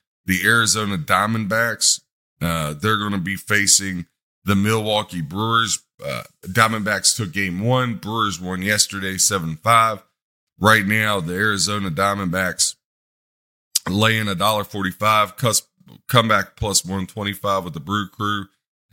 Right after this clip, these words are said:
Zach Gallen will get the call for the Diamondbacks, who's been lights out.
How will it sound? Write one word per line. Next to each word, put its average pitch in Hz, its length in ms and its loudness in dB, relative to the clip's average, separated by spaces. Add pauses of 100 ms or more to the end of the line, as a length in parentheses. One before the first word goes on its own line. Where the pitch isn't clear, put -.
Zach 92 440 4
Gallen 107 380 -2
will 98 80 -4
get 95 160 -6
the - 80 -20
call 101 320 0
for 95 380 -6
the 73 160 -8
Diamondbacks, 101 840 -2
who's 92 180 -2
been 87 200 -4
lights 92 360 -2
out. 98 280 -2